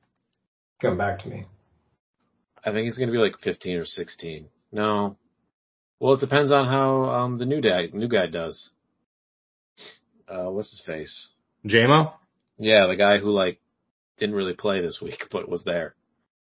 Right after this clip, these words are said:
Speaker 3: Yeah.
Speaker 2: Yeah.
Speaker 3: So,
Speaker 2: Really depends.
Speaker 3: okay. Okay, so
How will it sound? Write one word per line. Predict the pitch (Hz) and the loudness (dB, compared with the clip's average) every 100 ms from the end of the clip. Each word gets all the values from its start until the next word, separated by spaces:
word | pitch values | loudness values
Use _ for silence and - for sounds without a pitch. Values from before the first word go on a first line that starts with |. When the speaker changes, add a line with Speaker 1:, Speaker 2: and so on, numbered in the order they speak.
| _ _ _ _ | _ _ _ _
Speaker 3:
Yeah. | 113 92 - _ _ _ _ - | 2 2 -2 _ _ _ _ -12
Speaker 2:
Yeah. | 87 85 82 - _ _ _ _ _ | -8 -6 -8 -12 _ _ _ _ _
Speaker 3:
So, | - | 4
Speaker 2:
Really | 117 101 | 4 4
depends. | 101 139 95 | 2 -2 0
Speaker 3:
okay. | 110 131 - _ _ _ _ _ _ _ _ _ - - _ _ - | 0 -2 -10 _ _ _ _ _ _ _ _ _ -20 -20 _ _ 4
Okay, | 151 185 | 8 8
so | 156 | 10